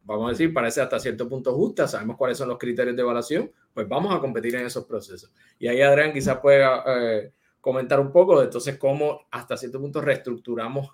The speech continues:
el quehacer de la empresa para esos esfuerzos que se estaban haciendo de desarrollo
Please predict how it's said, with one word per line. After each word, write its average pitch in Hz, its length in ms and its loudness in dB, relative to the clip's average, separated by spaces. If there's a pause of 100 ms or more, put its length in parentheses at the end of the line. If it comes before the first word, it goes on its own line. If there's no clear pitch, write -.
(180)
el 120 280 -4
quehacer 123 420 -2
de 139 120 2
la 131 60 -2
empresa 131 640 -4 (340)
para 117 560 -4
esos 123 360 -2
esfuerzos 143 500 0
que 147 80 -10
se 131 80 -8
estaban 131 300 -4
haciendo 135 380 -4
de 127 120 -6
desarrollo 127 760 -2